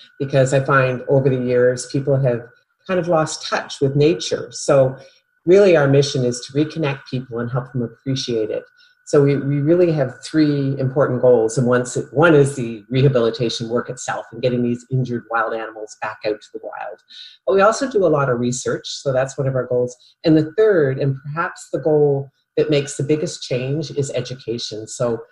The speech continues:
we do a ton of work in the school systems, and we have guided tours during, during different times than we're facing right now,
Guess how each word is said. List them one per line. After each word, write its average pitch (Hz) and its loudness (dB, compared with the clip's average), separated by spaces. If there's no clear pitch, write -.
we 160 4
do 147 4
a 135 4
ton 139 -2
of 135 -2
work 127 0
in 127 -4
the 135 -2
school 135 -4
systems, 127 -6
and 123 -6
we 127 -6
have 123 -8
guided 120 -10
tours 117 -8
during, 117 -4
during 127 0
different 135 -6
times 120 -4
than 113 -6
we're 113 -4
facing 120 -4
right 110 -8
now, 117 -8